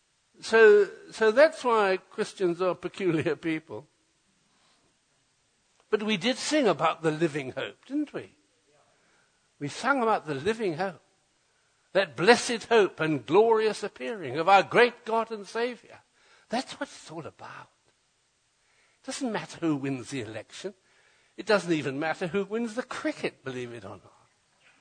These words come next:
We've got a blessed hope, a very happy, ecstatic hope. The most exciting, exhilarating, intoxicating,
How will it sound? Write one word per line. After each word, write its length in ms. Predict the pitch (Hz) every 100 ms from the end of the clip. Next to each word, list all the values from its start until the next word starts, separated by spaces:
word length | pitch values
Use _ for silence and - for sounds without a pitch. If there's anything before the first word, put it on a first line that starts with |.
| _ _ _ _ _ _ _ _ _ _ _ _ _ _ _ 185
We've 140 | 233
got 240 | - 226
a 60 | 196
blessed 600 | 151 208 220 - 220 - _
hope, 320 | 226 135 _ _ _ _ _
a 40 | 151
very 420 | 147 233 247 214
happy, 460 | - 226 - - 143 _ _ -
ecstatic 800 | 185 - - 220 233 - - -
hope. 340 | 233 175 - _ _ _ _ _ _ _ -
The 80 |
most 320 | 202 254 - 262
exciting, 760 | - - - 247 247 269 254
exhilarating, 1000 | 226 165 - 240 254 247 247 247 240 233
intoxicating, 1160 | 247 - - 233 - 254 196 - 208 - 233